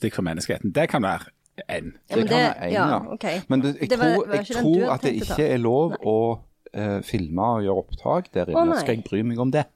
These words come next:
Speaker 2: Nei, det
Speaker 1: Nei,
Speaker 2: hadde
Speaker 1: nei.
Speaker 2: jeg ikke brydd
Speaker 3: For det
Speaker 2: meg
Speaker 3: at det er mange så, sånne så, som meg, og andre influensere
Speaker 2: Mm.
Speaker 3: enn meg,
Speaker 2: <laughs>
Speaker 3: de, eh, er jo opptatt av å på en måte dokumentere,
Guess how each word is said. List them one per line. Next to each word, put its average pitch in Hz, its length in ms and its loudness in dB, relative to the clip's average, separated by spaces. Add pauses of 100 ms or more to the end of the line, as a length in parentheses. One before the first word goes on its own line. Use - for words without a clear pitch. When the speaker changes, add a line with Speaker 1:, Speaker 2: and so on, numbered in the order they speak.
(220)
Speaker 2:
Nei, 175 260 0
det 202 100 -10
Speaker 1:
Nei, 262 120 0
Speaker 2:
hadde 294 140 2
Speaker 1:
nei. 226 80 -2
Speaker 2:
jeg 180 80 -4
ikke 208 120 -4
brydd 208 100 -4
Speaker 3:
For 131 60 0
det 135 100 2
Speaker 2:
meg 135 80 2
Speaker 3:
at - 40 -10
det 131 120 2
er 123 120 -4
mange 123 360 0 (280)
så, 110 280 -4
sånne 98 280 -2
så, 107 200 0 (220)
som 104 140 -4
meg, 123 360 0 (340)
og 98 240 0
andre 95 280 0
influensere 95 680 -2
Speaker 2:
Mm. 190 320 -8
Speaker 3:
enn - 140 2
meg, - 180 0 (320)
Speaker 2:
<laughs> 247 320 -2
Speaker 3:
de, 240 100 2 (500)
eh, 110 200 2 (100)
er 110 140 2
jo 127 120 2
opptatt 113 360 -4
av 104 120 0
å - 40 -8
på 113 80 -6
en 98 80 -2
måte 90 200 0
dokumentere, 104 760 0